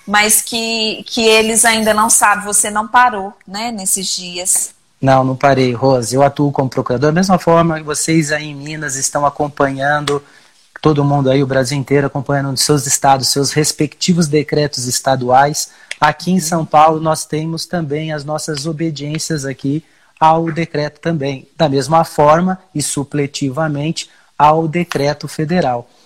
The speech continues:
Speaker 2: Então, eu atuo diretamente como único procurador responsável pelos contratos
Speaker 1: Uhum.
Speaker 2: dados como,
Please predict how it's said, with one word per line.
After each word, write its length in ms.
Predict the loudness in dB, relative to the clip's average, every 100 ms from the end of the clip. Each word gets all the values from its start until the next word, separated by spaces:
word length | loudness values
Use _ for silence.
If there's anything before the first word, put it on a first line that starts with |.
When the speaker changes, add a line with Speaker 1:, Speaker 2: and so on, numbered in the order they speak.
| -20 -20 -8
Speaker 2:
Então, 420 | -2 2 4 4
eu 140 | 6
atuo 380 | 4 4 2 0
diretamente 680 | 2 2 2 0 -2 -2 -4
como 280 | -6 -4 -2
único 280 | -2 -2 -4
procurador 540 | -4 0 2 2 0
responsável 800 | -2 -2 0 0 2 4 2 -2
pelos 260 | -4 -4
contratos 1000 | -4 -4 -4 2 4 4 2 0 0 0 -4
Speaker 1:
Uhum. 420 | -10 -10 -12 -10
Speaker 2:
dados 760 | -2 4 6 6 4 2 2 0
como, 560 | 2 4 4 4 2